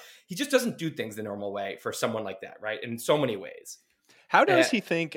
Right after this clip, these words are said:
Speaker 2: I mean, you s-, you spend time with him. Y-, he's obviously in the news, and, you know, his prominence since you first interacted with him is probably a hundred X,
Speaker 1: I think
Speaker 2: which
Speaker 1: he
Speaker 2: is
Speaker 1: had a
Speaker 2: crazy
Speaker 1: million
Speaker 2: 'cause he was already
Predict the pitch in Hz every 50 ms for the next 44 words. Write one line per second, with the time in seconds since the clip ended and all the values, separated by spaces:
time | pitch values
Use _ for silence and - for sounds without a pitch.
0 | - - 170 175 180 180 175 180 196 - - - 196 196 - - 226 269 247 -
1 | - - 123 120 113 107 107 104 - 113 107 107 110 110 110 - - - 135 139
2 | - 143 151 143 143 143 147 147 - - 131 117 117 120 120 113 113 113 113 113
3 | 113 113 110 107 104 101 101 104 104 - _ 123 120 98 117 139 127 - - 160
4 | 170 175 160 135 123 113 - - 131 120 - - 110 - - 151 147 - 117 104
5 | 98 98 98 104 - 104 98 104 104 104 104 104 101 95 - - 120 113 101 104
6 | 98 95 104 - 113 107 98 98 87 78 76 71 69 - - - - - 135 131
7 | 131 - - - 156 143 135 143 151 156 156 151 143 - 139 135 127 110 123 123
8 | 113 110 117 113 117 110 113 113 110 107 110 104 98